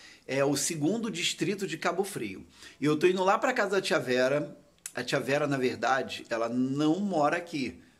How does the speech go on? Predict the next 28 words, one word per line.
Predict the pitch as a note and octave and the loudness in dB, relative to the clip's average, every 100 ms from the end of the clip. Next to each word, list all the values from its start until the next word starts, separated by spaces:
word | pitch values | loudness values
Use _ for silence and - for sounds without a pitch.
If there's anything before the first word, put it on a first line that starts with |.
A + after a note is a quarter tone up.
| _ | _
Mais | - G4+ | -6 0
ou | F4+ | 4
menos, | F3+ D#3+ B2 A#2 | 4 4 2 2
viu? | C3 G3 F#3+ - - - - | 6 6 4 -8 -20 -20 -2
Ela | C#3+ D3 D#3 D#3 D3+ D3+ C#3+ C3+ | 2 4 6 6 6 4 4 2
morava | C#3+ D#3 F3+ F#3+ | 2 2 2 0
em | |
Campo | - F#3 F#3+ | 0 0 0
Grande | D3 D#3 E3 E3+ D3 F3+ | 2 4 2 0 -4 -4
e | C#3+ D3+ | 0 2
agora | D3 D3 D#3+ | 4 2 2
ela | E3 | 0
fica | F3 E3+ | -2 -4
aqui | F#3 - D3+ D#3 | -4 -2 -2 -2
na | D#3 F3+ | -2 -2
casa | C3+ C3 C3+ | -2 -2 -2
da | C#3+ | -2
filha | - D#3+ | 0 -2
dela | F3 C#3 C#3 D3+ | 2 2 2 2
e | D#3 | 0
eu | D3+ | 0
tô | D#3+ | -2
indo | D3+ D3+ | -2 0
pra | F3+ | 2
lá, | F3 D#3 E3+ - - - - _ | 4 4 0 -6 -20 -20 -20 _
em | E3+ F#3+ G3+ | -6 -4 -4
Tucuns, | G#3 - B3+ - G3 G#3+ G3 C3+ | -6 -6 -6 -2 0 0 0 0
Búzio. | D3 D3 G#2 F2 | 4 4 2 -6